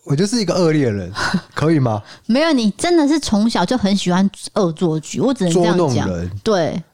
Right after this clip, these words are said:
Speaker 1: 然后
Speaker 2: 又没有羞耻心。
Speaker 1: 然后脾气又不好。哦，我很，很会发脾气这样。<laughs> 每次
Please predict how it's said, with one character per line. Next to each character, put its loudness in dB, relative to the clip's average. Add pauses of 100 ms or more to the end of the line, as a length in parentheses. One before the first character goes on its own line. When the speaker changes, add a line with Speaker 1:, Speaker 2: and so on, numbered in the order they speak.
(140)
Speaker 1:
然 -4
后 -2
Speaker 2:
又 2
没 4
有 2
羞 0
耻 -2
心。 -2
Speaker 1:
然 0
后 2
脾 -2
气 -2
又 2
不 -4
好。 -10 (180)
哦， -2
我 -2
很， 0
很 -2
会 0
发 -4
脾 -6
气 -6
这 -6
样。 -2
<laughs> -8
每 2
次 0